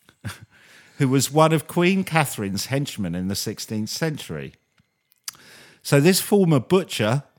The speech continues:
who was nicknamed Jack the Skinner, worked for Queen Catherine.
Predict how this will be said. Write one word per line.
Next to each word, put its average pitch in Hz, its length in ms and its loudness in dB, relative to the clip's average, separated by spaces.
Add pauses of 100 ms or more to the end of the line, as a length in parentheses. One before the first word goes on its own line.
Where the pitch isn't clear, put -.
who 120 100 -2
was 107 160 -2
nicknamed 120 500 -2
Jack 139 260 -4
the 131 60 -8
Skinner, 87 500 -4
worked 98 300 -6
for - 120 -14
Queen 85 300 -8
Catherine. 85 560 -12